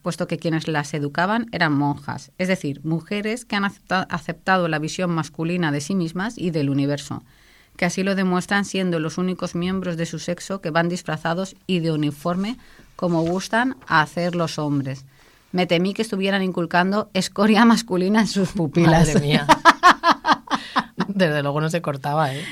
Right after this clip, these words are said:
Speaker 1: Sí.
Speaker 2: No se cortaba. Y, de hecho, eh, su biógrafa, ¿no? También tenía una,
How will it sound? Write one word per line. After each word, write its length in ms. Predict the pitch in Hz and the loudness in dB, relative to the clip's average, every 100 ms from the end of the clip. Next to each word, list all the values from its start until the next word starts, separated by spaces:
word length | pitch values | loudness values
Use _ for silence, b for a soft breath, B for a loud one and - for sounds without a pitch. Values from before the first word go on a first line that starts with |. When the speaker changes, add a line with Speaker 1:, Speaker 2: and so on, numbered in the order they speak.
| - - | -14 -12
Speaker 1:
Sí. 420 | - 202 180 - - B | -4 -2 -2 -6 -16 B
Speaker 2:
No 140 | 156 | -2
se 120 | 151 156 | 0 -2
cortaba. 560 | 151 147 156 151 139 | -2 0 0 0 -2
Y, 200 | 160 160 160 | -4 -4 -4
de 140 | 156 | -4
hecho, 300 | 151 160 175 175 B B B - | -4 -2 -2 -2 B B B -6
eh, 480 | 156 143 135 127 - | -4 -2 -2 -4 -8
su 200 | - 156 | -4 -2
biógrafa, 560 | 147 151 156 151 160 160 | 0 0 0 0 2 2
¿no? 260 | 156 202 - B B | 0 -4 -10 B B
También 300 | 147 151 147 | -2 -2 -2
tenía 600 | 156 151 151 143 139 139 | -2 -2 -2 -2 -2 -4
una, 680 | 175 165 151 147 139 131 135 | -2 0 0 0 -2 -4 -6